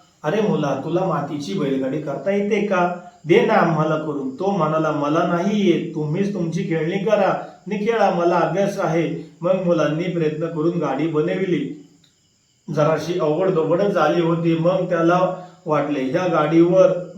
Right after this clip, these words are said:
गाडीवीन नाही, गाडीवान पण तयार करावा." त्याचे प्रयत्न केला, पण गाडी वानाचा पुतळा मात्र तयार करता येईना. मग ती मुले पुन्हा गोरक्षाकडे आली व म्हणाली, "ए,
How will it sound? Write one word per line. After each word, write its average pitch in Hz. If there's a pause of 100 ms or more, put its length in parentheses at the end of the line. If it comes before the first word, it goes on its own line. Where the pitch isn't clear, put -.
गाडीवीन 170
नाही, 165
गाडीवान 165
पण 190
तयार 185
करावा." 156
त्याचे 170
प्रयत्न 185 (1160)
केला, 170
पण 202 (220)
गाडी 190 (720)
वानाचा 202
पुतळा 190
मात्र 185
तयार 175
करता 175
येईना. 175
मग 170
ती 180
मुले 165
पुन्हा 170
गोरक्षाकडे 165
आली 151
व 180
म्हणाली, 160
"ए, -